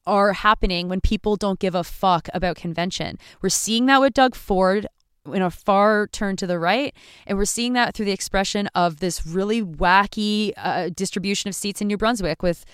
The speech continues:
three people from a far right party, three people from the Greens, twenty-one from the Liberals, and twenty-two from the Cons. And the twenty-one Liberal people are getting the first crack at forming government. It's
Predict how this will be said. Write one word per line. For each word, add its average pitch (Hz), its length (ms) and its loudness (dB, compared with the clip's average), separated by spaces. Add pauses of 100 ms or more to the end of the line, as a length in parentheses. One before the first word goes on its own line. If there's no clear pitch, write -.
(160)
three 214 220 2
people 233 260 2
from 226 140 4
a 214 60 2
far 196 280 4
right 175 220 2
party, 190 340 2
three 196 200 -4
people 208 260 -2
from 208 100 -2
the 196 80 -2
Greens, 180 460 -4
twenty-one 185 560 4
from 196 240 -2
the 185 100 -4
Liberals, 185 420 -2
and 180 80 -4
twenty-two 185 440 2
from 190 160 -4
the 175 80 -2
Cons. 180 440 0 (320)
And 196 160 0
the 208 60 0
twenty-one 202 540 4
Liberal 190 320 0
people 196 340 -2
are 202 160 2
getting 185 280 -2
the 185 60 -2
first 190 300 -2
crack 180 240 0
at 185 80 -6
forming 190 280 -4
government. 196 440 -2
It's - 260 -4